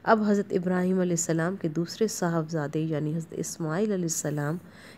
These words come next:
کی اولاد میں بھیجے جا رہے ہیں، جن کے لیے حضرت ابراہیم علیہ السلام نے دعا کی تھی کہ وہ اہل مکہ میں سے بھیجے جائیں۔ اب چونکہ دینی پیشوائی منتقل کی جا رہی ہے، اس لیے اب قبلہ بھی اس بیت اللہ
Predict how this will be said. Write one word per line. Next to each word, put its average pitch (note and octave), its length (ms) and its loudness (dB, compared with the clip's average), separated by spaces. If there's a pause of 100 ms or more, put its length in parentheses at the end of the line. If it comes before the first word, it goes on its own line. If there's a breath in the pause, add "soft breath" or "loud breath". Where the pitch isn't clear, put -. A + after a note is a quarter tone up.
(1160 loud breath)
کی G#3 100 2
اولاد F#3+ 460 8
میں F3+ 100 4
بھیجے E3 340 0
جا D#3 240 -2
رہے F#3+ 140 2
ہیں، G#3+ 200 0 (120)
جن E3+ 200 -2
کے F3 160 -2
لیے E3+ 180 2
حضرت E3 180 -4
ابراہیم D#3+ 480 0
علیہ D3+ 100 0
السلام E3 500 -2
نے E3+ 160 0 (460 loud breath)
دعا A3 240 6
کی A3+ 200 0
تھی A3 180 0
کہ G#3+ 140 4
وہ F#3 220 4
اہل F3+ 280 2
مکہ E3+ 360 -2
میں F3 140 0
سے D#3 160 -6
بھیجے C#3+ 400 -6
جائیں۔ D3+ 200 -8 (420 loud breath)
اب A#3 140 6 (100)
چونکہ B3 320 2
دینی A#3 640 2 (340)
پیشوائی G3 520 2
منتقل F#3 500 0
کی G#3+ 260 0
جا F#3 280 2
رہی F3 300 0
ہے، F#3+ 220 -2
اس - 240 -4
لیے F#3 160 0
اب E3+ 140 -4 (180)
قبلہ F3+ 220 0 (160)
بھی G#3+ 220 0
اس F#3 200 -4
بیت E3 260 0
اللہ D#3 280 0